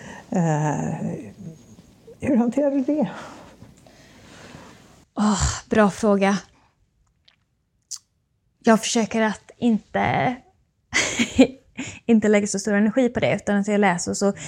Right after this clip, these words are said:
Speaker 2: läser jag inte så mycket om det kanske. Eh, utan att istället försöka, eh, fokusera på de bra förändringarna.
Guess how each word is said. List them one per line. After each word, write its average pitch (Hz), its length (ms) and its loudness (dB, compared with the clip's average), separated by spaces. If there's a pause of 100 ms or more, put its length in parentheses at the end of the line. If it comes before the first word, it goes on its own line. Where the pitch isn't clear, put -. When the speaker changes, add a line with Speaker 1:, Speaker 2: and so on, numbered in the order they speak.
(120)
Speaker 2:
läser 208 200 4
jag 220 60 4
inte 208 180 -2
så - 180 0
mycket 240 280 4
om 214 200 2
det - 60 -8
kanske. - 400 0 (400)
Eh, 196 440 2
utan 202 280 2
att 202 80 -2
istället 208 360 4
försöka, 190 760 0 (640)
eh, 196 120 -6
fokusera 196 520 -2
på 190 220 -2
de 214 200 0
bra 214 260 0
förändringarna. - 720 -6